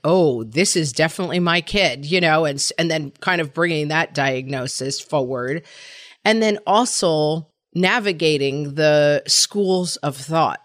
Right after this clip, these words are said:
that some people will say, "Well, you have to do this kind of therapy." Then you'll read, "No, that kind of therapy is abusive and terrible and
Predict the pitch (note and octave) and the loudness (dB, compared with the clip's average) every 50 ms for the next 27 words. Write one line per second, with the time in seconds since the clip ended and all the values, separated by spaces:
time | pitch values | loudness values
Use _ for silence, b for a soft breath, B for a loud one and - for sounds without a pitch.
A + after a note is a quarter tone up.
0 | _ - D3+ C#3+ - - - - - G3 F3+ F#3 E3+ G3+ F#3 - D#3+ D#3 D3 D3 | _ -2 0 0 0 -2 -4 -2 0 2 2 2 0 -2 -2 -2 -4 -6 -4 -2
1 | D3 - - D#3+ D3 C#3 C#3 C#3 D#3 D3+ D3+ D3+ D3+ D3 D3 - - G3+ G3+ - | -2 0 0 2 2 2 0 0 0 0 0 0 0 -2 -4 -4 -2 -2 -4 -4
2 | - - D3+ - D#3 - A#2+ C3+ - - - D3 B2+ A#2+ - - D3+ B2+ A2+ A2 | -6 -10 -8 -8 -8 -6 -6 -6 -6 -6 -6 -6 -6 -6 -4 -2 -2 -2 -2 -4
3 | - C3 A#2+ B2+ C3+ E3+ E3+ F3+ F3+ F3 E3+ D#3 D3+ C#3+ D#3+ D#3 D3 C#3 C3+ C#3 | -4 -6 -6 -2 0 2 2 4 4 4 2 0 0 -2 -2 -2 -2 -4 -4 -2
4 | E3 F3+ F3+ E3+ D#3 D#3 F3+ G#3 A#3 - - G#3 F#3+ F3+ - - F#3 F3 E3 D#3 | 0 2 2 2 2 2 0 -2 -2 -6 -6 -4 -4 -4 -4 -2 0 0 0 -2
5 | F3+ D#3+ D#3 D#3 C#3+ D#3 C#3+ F3 G3+ A3 G#3+ - - G#3 F3 F3 C#3+ - - F3 | -4 -4 -4 -4 -4 -4 -2 0 0 0 2 2 0 -2 -2 -2 -6 -6 -2 0
6 | G3 G3 F#3+ F3+ E3 F#3 F#3 F#3 F#3 E3 D3 D3 C#3+ | 2 2 2 0 0 0 0 2 2 2 0 0 -4